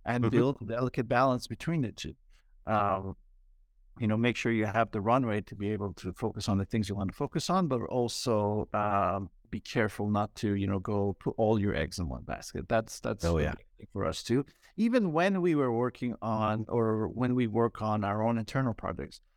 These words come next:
Speaker 1: we don't
Speaker 2: Mm-hmm.
Speaker 1: just do one thing at once, right? The team was working on multiple different things at the same
Speaker 2: Yeah.
Speaker 1: time,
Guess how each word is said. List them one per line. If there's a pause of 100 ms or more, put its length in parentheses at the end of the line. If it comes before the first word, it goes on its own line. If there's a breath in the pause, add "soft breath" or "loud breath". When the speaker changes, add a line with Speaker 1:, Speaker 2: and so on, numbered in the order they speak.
(180)
Speaker 1:
we
don't
Speaker 2:
Mm-hmm.
Speaker 1:
just
do
one
thing
at
once,
right?
The
team
was
working
on
multiple
different
things
at
the
same
Speaker 2:
Yeah.
Speaker 1:
time,